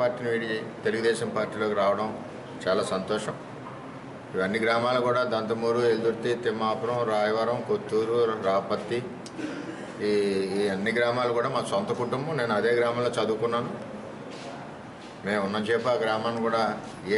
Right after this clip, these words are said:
పని అంటే ఆ పని చేసాం. రాబోయే రోజుల్లో కూడా ఆ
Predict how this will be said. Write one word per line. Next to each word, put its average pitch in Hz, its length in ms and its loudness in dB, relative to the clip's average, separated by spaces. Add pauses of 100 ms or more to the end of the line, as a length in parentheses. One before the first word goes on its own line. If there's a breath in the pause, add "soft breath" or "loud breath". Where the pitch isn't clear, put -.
(140)
పని 110 140 2
అంటే 110 240 0
ఆ - 100 0
పని 104 220 0
చేసాం. - 260 0 (1120)
రాబోయే 123 540 4
రోజుల్లో 127 420 2
కూడా 120 220 0
ఆ 127 40 0